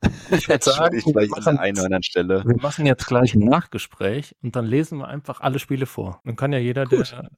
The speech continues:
Speaker 2: möchte, absch-, abschalten.
Speaker 1: Können wir sehr gerne so machen. <laughs> Machen wir
Speaker 2: Ja.
Speaker 1: abwechselnd, jeder
Speaker 2: Also,
Speaker 1: einen Titel.
Speaker 2: wenn, <laughs> wenn euch das interessiert, dann bleibt dran. Ansonsten, ja, ihr kennt das ja, ne? W W W V R podcast punkt D E,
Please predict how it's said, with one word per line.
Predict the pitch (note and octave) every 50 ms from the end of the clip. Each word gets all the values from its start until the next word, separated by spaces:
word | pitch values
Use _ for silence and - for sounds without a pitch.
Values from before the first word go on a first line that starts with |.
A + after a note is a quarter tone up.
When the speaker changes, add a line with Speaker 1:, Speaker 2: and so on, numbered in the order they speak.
| _ _ -
Speaker 2:
möchte, | C#3 C#3+ C3+ - - - -
absch-, | - - - - - - _ _
abschalten. | - - - - - - G2+ - F#2 F#2 - _ _ _ _ _ _ _ _ - - -
Speaker 1:
Können | G2 E2+ E2+
wir | E2+ D#2
sehr | - D#2+ D#2+
gerne | D2+ D2+ D#2 D#2+ D#2+
so | D#2 D#2
machen. | D2+ D2+ D2+ - - D#2 C#3+ C3+ - _ - - - _ _ _ _ _ _ _ _ -
<laughs> | - - - - - - - - E3+ B2+ - - - - - - - - - - _ -
Machen | F#2+ G2 G2 G#2 F#2+
wir | D#2
Speaker 2:
Ja. | -
Speaker 1:
abwechselnd, | F#2 G#2 - - E2 E2 - - D#2+ D#2+ E2
jeder | F2 G2 G2 A2
Speaker 2:
Also, | G#2+ G#2+
Speaker 1:
einen | G#2+ F#2
Titel. | - - - - - A#2 A2
Speaker 2:
wenn, | C3 B2+ G2+
<laughs> | - F2+ - F#2+ -
wenn | D#3 D3 B2+ F3+
euch | F3+ C#3 B2 -
das | - B2 A2+ C3
interessiert, | A#2 A2+ G#2+ A#2+ A2+ G#2 - - A#2 A#2 A2+ - -
dann | A#2 G#2+ G#2 G#2 G#2 - _ _ _ _ _ _ _ _ _ -
bleibt | A#2 A#2+ C3 B2+ - -
dran. | A#2 A#2 A#2 B2 C3 C3 B2 - _ _ _ _ _ _ - -
Ansonsten, | - C#3 A#2+ G#2+ A2+ A#2+ A#2 - - - - G#2+ G#2+ G#2 G#2+ - _ _ _ _ _ _ _ _ _ _ _ _ -
ja, | D#3+ G#2+ F2 F2 E2+ - -
ihr | -
kennt | - - A2+ G2+ F#2+
das | G2 G2+ -
ja, | - F#2+ F#2+ F#2+ G2
ne? | G#2+ A2+ A2 G#2 G#2
W | G#2 G2+ G#2
W | G2 F#2+
W | G2+ G2+ F#2+
V | - - G2+
R | F#2+ G2+ G#2
podcast | - - G2 - - G2+ G2 - -
punkt | - A2 G#2 - -
D | A2+
E, | - G#2+ G#2 G2+ G2+